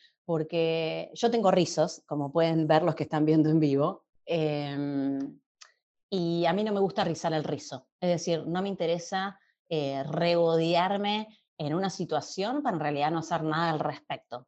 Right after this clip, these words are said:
que eso es un poco el autosaboteo, ya ampliaremos, pero la verdad es que cuando alguien solamente está en la queja, en la excusa y en la victimización,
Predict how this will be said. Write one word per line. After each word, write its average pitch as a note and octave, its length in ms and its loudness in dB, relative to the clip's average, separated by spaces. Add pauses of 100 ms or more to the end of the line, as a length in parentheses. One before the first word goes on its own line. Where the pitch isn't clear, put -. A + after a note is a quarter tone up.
(100)
que E3+ 120 2
eso F3 160 -2
es A3 80 -6
un F3+ 100 -4
poco E3 180 -2
el D#3+ 80 -2
autosaboteo, D#3 540 -4
ya D#3+ 140 -6
ampliaremos, E3+ 600 0
pero D#3 340 -4 (840)
la G3 180 4
verdad F#3+ 220 4
es A3 60 -6
que A#3 140 0
cuando E3 280 0
alguien F3 300 0
solamente E3 500 -2
está E3 460 -2
en E3+ 120 -4
la D3 140 -4
queja, F#3+ 280 -2
en E3+ 80 -4
la D3+ 60 -4
excusa F3 360 -4
y E3+ 40 -2
en D#3 60 -2
la D3+ 80 -2
victimización, D#3+ 960 -4